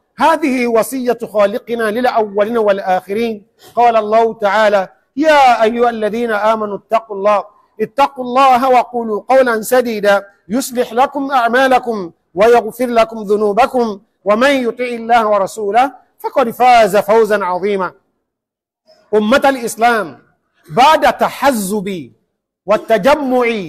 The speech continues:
أزواج رسول الله صلى الله عليه وسلم حوله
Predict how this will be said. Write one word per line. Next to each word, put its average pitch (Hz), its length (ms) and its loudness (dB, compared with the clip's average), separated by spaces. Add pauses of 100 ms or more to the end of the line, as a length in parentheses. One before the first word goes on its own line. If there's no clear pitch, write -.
(460)
أزواج 240 480 2
رسول 262 380 0
الله 254 320 0
صلى 233 340 -2
الله 220 260 2
عليه 233 180 2
وسلم 233 420 -2 (180)
حوله 220 520 4